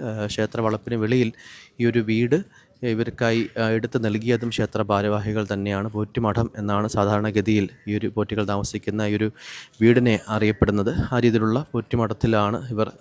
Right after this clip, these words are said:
താമസിച്ച് വന്നത് എന്നുള്ളതാണ്. ആ, നാല്, ആ, വയസ്സുകാരനായിട്ടുള്ള ഒരു മകനാണ് ഇവർക്കുള്ളത്.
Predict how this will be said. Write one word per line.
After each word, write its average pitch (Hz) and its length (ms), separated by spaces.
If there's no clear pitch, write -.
താമസിച്ച് 107 400
വന്നത് 107 360
എന്നുള്ളതാണ്. 104 540
ആ, 107 260
നാല്, 120 340
ആ, 110 280
വയസ്സുകാരനായിട്ടുള്ള 110 1000
ഒരു 107 180
മകനാണ് 104 680
ഇവർക്കുള്ളത്. 104 680